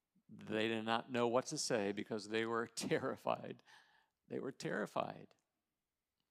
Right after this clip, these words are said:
This mount-, mountaintop experience was burned into the hearts of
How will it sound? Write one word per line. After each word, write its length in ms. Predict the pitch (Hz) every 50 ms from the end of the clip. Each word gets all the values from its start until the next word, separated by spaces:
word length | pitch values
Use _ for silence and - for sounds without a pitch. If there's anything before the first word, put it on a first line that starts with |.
| _ _ _ _ _ _ _ _ _ _ _ _ _ _ - - - _ _ _ _ _
This 240 | - 143 135 - -
mount-, 380 | 135 135 135 139 139 147 143 - - - _ _ -
mountaintop 720 | - 135 131 143 143 - 143 131 120 - 127 117 120 -
experience 500 | 131 117 - - - - 131 123 113 -
was 120 | - 113 -
burned 360 | - - 127 120 120 120 113
into 160 | 110 104 - 110
the 80 | 101
hearts 440 | - - - 123 117 - - - - -
of 320 | 127 110 107 107 101 -